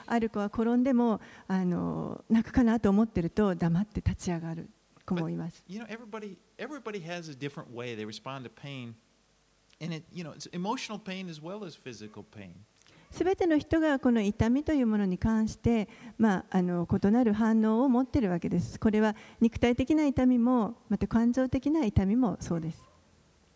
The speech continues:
Speaker 2: And so, you know, some people, they, their words will just gush out.
Speaker 1: ですからもうある人に、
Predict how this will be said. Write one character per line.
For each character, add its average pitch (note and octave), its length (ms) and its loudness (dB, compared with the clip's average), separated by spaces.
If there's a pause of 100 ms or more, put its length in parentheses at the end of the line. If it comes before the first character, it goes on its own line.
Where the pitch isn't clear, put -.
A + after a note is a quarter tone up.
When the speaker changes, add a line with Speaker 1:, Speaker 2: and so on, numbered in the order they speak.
Speaker 2:
And C#3 140 -8
so, B2 420 -8 (380)
you C3+ 160 -8
know, A2+ 260 -6 (140)
some B2 220 -8
people, C3+ 380 -8 (100)
they, A2+ 260 -8
their A#2+ 160 -6
words A#2 400 -4
will G#2+ 100 -4
just G#2+ 260 -8
gush G#2+ 360 -10
out. - 200 -20 (1600)
Speaker 1:
で - 100 -4
す - 80 -6
か F3+ 100 -2
ら F#3+ 60 4
も F#3+ 200 2
う - 40 -4
あ G3 100 2
る G3 120 2
人 F#3+ 180 2
に、 F3+ 240 0